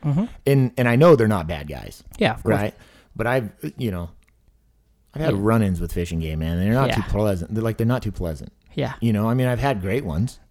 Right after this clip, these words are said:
Speaker 2: but
Speaker 1: Mm-hmm.
Speaker 2: then I've had some that are like, "Whoa, dude, like,
Speaker 1: Hey.
Speaker 2: you're really in my ass."
Speaker 1: Yep.
Speaker 2: For nothing, and literally nothing happened.
Speaker 1: Yeah.
Speaker 2: You know?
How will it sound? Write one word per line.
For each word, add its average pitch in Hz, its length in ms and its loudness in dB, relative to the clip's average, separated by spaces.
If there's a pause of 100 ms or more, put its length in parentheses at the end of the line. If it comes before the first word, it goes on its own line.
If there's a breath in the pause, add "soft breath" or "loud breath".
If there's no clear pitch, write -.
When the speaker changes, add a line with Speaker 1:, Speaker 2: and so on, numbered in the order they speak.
Speaker 2:
but 147 80 -2
Speaker 1:
Mm-hmm. 127 80 0
Speaker 2:
then 160 100 4
I've 143 140 2
had 135 260 0
some 107 220 0
that 98 120 0
are 92 80 -2
like, 82 280 -6
"Whoa, 113 220 -2
dude, 78 340 -8
like, - 380 -8 (180)
Speaker 1:
Hey. 139 100 0
Speaker 2:
you're 131 80 0
really 127 320 2
in 98 80 -2
my 82 120 -4
ass." 85 480 -8
Speaker 1:
Yep. 131 200 -6 (240 soft breath)
Speaker 2:
For 120 120 -4
nothing, 113 460 -2 (180)
and 110 280 -2
literally 123 420 4
nothing 110 440 2
happened. 87 460 -4 (260)
Speaker 1:
Yeah. - 120 -14 (140)
Speaker 2:
You 104 120 -2
know? 90 260 -4